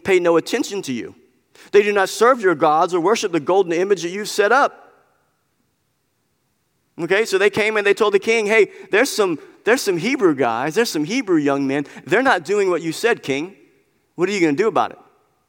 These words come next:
So I want us to think about this just for a moment. Think about Shadrach, Meshach, and Abednego. Think about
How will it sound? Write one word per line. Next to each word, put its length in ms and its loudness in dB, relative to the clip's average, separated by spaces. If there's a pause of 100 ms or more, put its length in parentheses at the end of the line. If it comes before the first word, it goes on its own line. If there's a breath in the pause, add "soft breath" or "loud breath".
(760 soft breath)
So 120 -4
I 20 0
want 140 -2
us 100 -6
to 80 -6
think 220 -6
about 200 -4
this 220 -14
just 220 -8
for 180 -14
a 40 -10
moment. 340 -18 (500)
Think 260 -14
about 460 -10
Shadrach, 480 -8
Meshach, 420 -14
and 100 -20
Abednego. 520 -18
Think 260 -10
about 320 -6